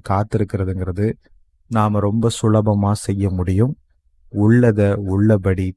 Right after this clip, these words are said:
தெளிவா பார்த்தா, இந்த விஷயத்த நாம இன்னைக்கு செய்ய தொடங்குவோம்.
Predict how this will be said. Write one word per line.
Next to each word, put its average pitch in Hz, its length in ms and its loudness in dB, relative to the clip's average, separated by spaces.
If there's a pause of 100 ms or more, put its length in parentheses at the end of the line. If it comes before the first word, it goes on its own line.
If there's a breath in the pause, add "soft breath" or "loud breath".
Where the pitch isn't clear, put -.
(100)
தெளிவா 98 480 0 (160)
பார்த்தா, 92 420 -2 (1000)
இந்த 135 380 2
விஷயத்த 104 720 -2 (300)
நாம 104 400 2
இன்னைக்கு 113 720 0
செய்ய 104 480 0
தொடங்குவோம். 90 580 -6